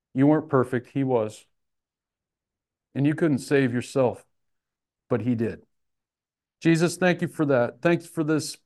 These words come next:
group of people who says yes to you. But even the repentance that caused their salvation and their faith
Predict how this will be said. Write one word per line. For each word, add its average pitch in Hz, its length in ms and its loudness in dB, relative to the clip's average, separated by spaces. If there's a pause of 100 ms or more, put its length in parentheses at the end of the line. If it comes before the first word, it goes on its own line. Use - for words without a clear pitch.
(120)
group 147 240 4
of 135 140 -10
people 156 440 -2
who 147 140 0
says 139 520 -2
yes 131 360 -2
to 143 120 -6
you. 135 340 0 (1200)
But 156 120 6
even 165 380 0
the 117 160 -2
repentance 143 640 -4
that 120 280 -4
caused 139 460 -2
their 123 180 -2
salvation 113 640 -4
and 104 80 -8
their 117 160 -2
faith 127 500 -4